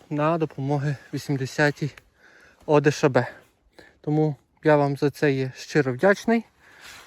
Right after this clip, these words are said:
І я буду йти і пробувати для вас щось знайти. Тому зустрінемося далі в лісі.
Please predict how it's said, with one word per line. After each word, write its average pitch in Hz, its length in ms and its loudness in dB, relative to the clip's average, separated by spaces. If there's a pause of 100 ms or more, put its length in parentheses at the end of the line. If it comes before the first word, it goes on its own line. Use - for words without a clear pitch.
(140)
І 151 60 -6
я 147 160 2
буду 175 340 2 (120)
йти 190 340 2 (240)
і 170 40 -12
пробувати 180 540 0
для 180 160 0
вас 185 200 0
щось 190 240 0
знайти. 202 400 2 (800)
Тому 170 260 -4 (140)
зустрінемося 165 760 -4
далі 180 240 0
в 185 40 -8
лісі. 190 300 -8